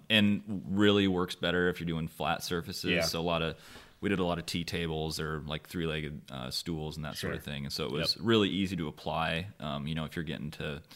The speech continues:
Speaker 1: um, a lot of curved surfaces or contours and stuff, you know,
Speaker 2: Yeah, you don't wanna
Speaker 1: be a
Speaker 2: do,
Speaker 1: little
Speaker 2: like,
Speaker 1: more
Speaker 2: a Queen
Speaker 1: cautious.
Speaker 2: Anne highboy on it or
Speaker 1: Right.
Speaker 2: something. Yeah.
Speaker 1: And, and, and it can be finicky too at times. Again, when you're working with those, um,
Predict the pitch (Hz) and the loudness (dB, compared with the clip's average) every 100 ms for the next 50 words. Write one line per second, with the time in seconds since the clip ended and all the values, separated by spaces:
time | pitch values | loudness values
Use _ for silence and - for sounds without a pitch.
0 | - - - - - 50 50 57 - 69 | -20 -20 -20 -20 -12 -10 -8 -8 -6 -4
1 | 76 - - 82 80 80 76 - - 87 | -4 -8 -6 -2 0 -2 -4 -6 -4 -4
2 | 73 - - 78 76 71 71 85 80 76 | -4 -6 -4 -4 -4 -6 -8 -4 -4 -4
3 | 80 73 76 76 - 78 76 - - 76 | -4 -4 -6 -8 -6 -4 -4 -6 -6 -4
4 | 76 78 - 98 104 101 92 90 90 80 | -4 -6 -6 -2 0 2 2 2 2 0
5 | 92 78 104 98 95 90 90 82 82 82 | 0 2 2 4 2 0 -2 -4 -4 -4
6 | 85 82 87 87 90 - 101 92 85 - | -4 -4 -4 -4 -6 -6 -2 2 2 2
7 | 151 85 87 95 117 - 78 82 110 131 | -2 -2 -4 -6 -10 -10 -4 -2 0 0
8 | 127 123 147 160 123 107 98 101 104 98 | 2 2 4 4 2 2 2 2 0 -2
9 | 101 95 95 107 95 101 90 92 87 85 | 2 2 2 2 2 0 0 0 0 0
10 | 80 78 80 85 78 78 78 - - 78 | 0 -2 -2 -4 -4 -4 -4 -6 -6 -6
11 | 67 69 | -6 -6